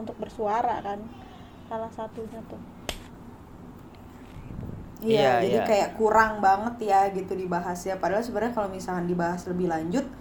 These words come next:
Speaker 2: bisa sangat terkait ya dengan kayak kebebasan seor-, perempuan untuk bersuara buat dirinya sendiri gitu ya.
Speaker 3: Mm-mm. Ya itu sih. Itu kalau gue,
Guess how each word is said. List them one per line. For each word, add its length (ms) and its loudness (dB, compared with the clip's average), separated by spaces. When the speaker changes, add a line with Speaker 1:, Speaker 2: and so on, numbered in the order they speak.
Speaker 2:
bisa 240 0
sangat 320 2
terkait 400 4
ya 160 4
dengan 320 -2
kayak 240 -2
kebebasan 640 -4
seor-, 480 2
perempuan 400 -2
untuk 240 -2
bersuara 640 4
buat 160 0
dirinya 320 -2
sendiri 400 -2
gitu 160 -2
ya. 240 -6
Speaker 3:
Mm-mm. 320 -10
Ya 140 -6
itu 160 -10
sih. 240 -8
Itu 220 -4
kalau 240 4
gue, 100 4